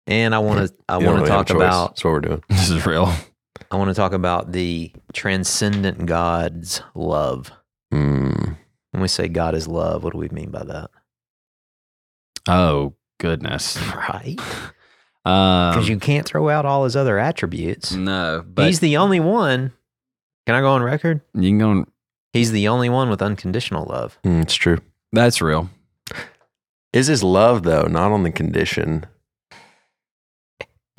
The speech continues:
Speaker 2: of the blood of Christ being covering us?
Speaker 1: But while we were yet sinners.
Speaker 3: Yeah.
Speaker 2: Yeah, but he's, he's omniscient.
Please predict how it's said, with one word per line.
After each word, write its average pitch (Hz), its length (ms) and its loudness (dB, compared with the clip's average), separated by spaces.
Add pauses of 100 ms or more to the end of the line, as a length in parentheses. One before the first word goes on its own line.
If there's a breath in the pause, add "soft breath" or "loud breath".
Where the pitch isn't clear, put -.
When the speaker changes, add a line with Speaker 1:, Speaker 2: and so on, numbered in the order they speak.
(220)
Speaker 2:
of 85 280 2
the 76 220 -4 (280)
blood 85 260 2
of 82 120 0
Christ 80 440 0
being 82 420 0 (380)
covering 92 440 0
us? - 200 -6 (840)
Speaker 1:
But 95 140 2
while 95 260 4
we 95 120 4
were 90 100 2
yet 85 240 0
sinners. 90 760 -2 (880)
Speaker 3:
Yeah. 92 380 0
Speaker 2:
Yeah, 117 80 4
but 95 120 4
he's, 87 240 2 (140)
he's 82 380 -2 (240)
omniscient. 82 560 -2